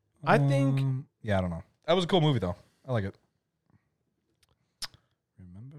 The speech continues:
Speaker 2: remember. Is it the fifth of November?
Speaker 1: What?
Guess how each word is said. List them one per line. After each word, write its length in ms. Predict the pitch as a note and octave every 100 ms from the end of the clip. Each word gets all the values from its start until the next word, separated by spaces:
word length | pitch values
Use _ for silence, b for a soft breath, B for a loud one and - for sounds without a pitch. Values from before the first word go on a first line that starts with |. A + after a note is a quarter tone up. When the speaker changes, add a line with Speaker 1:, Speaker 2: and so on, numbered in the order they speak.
| C#3+
Speaker 2:
remember. 380 | C#3 A2 E2+ A1+ - G#2+ _ _ _ _ _ _
Is 80 | -
it 60 |
the 60 | _
fifth 180 | G#2 -
of 60 |
November? 360 | A#2 A#2 B2 C3 _ _ _ _ _ _ _ _ _ -
Speaker 1:
What? 320 | C#3+ C4